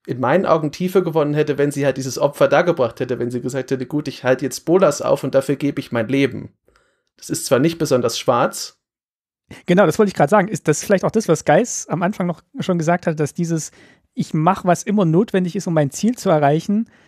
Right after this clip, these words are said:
Speaker 2: ähm, ja auch so ein bisschen das, das Mantra von Schwarz ist und wo du aber dann auch auf der anderen Seite sagst, das macht's auch sehr, sehr leicht für Schwarz, ähm, oder Schwarz zu definieren, die können einfach,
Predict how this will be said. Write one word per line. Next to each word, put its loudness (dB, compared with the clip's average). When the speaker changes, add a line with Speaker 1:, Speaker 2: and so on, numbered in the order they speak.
Speaker 2:
ähm, 0
ja 2
auch 0
so -8
ein -10
bisschen -2
das, 0
das 0
Mantra 2
von -2
Schwarz -4
ist -4
und -2
wo 2
du 0
aber 2
dann -2
auch -4
auf -6
der 0
anderen 2
Seite 0
sagst, -4
das 2
macht's 0
auch 0
sehr, 0
sehr 0
leicht 2
für -2
Schwarz, 0
ähm, 0
oder 0
Schwarz 0
zu -4
definieren, 0
die -2
können 2
einfach, 0